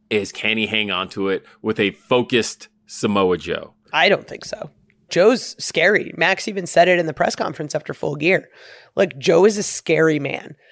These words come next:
Speaker 2: He's scary, he's massive, and now knowing that he is focused and doesn't have this other title that he has to worry about, like,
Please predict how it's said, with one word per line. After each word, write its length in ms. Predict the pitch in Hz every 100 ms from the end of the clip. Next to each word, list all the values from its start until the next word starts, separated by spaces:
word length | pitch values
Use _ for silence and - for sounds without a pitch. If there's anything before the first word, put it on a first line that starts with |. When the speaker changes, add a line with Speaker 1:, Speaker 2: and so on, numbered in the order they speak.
| - _
Speaker 2:
He's 200 | 190 190
scary, 420 | - 175 180 180
he's 220 | 180 143 151
massive, 460 | 165 165 - 180
and 200 | 170 170
now 220 | 165 175
knowing 320 | 202 190 185 175
that 140 | 156
he 180 | - 170
is 160 | 143
focused 520 | - 170 160 262 254 -
and 140 | 170
doesn't 260 | 165 156 143
have 300 | 151 160 160
this 180 | 156 -
other 260 | 165 160
title 400 | 156 - 151 170 185
that 160 | 160
he 140 | 160 147
has 220 | 156 -
to 100 | 156
worry 240 | 139 139
about, 300 | 160 214 247
like, 320 | 165 156 -